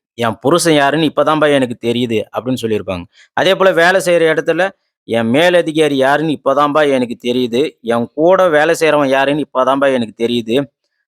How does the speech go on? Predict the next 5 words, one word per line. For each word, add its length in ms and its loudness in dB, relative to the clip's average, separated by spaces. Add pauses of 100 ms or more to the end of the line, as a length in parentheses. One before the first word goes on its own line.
(140)
அப்படின்லாம் 400 0
சொல்லுவீங்க. 340 -2 (280)
அப்ப 240 -2
இத்தனை 500 0
நாளா 680 0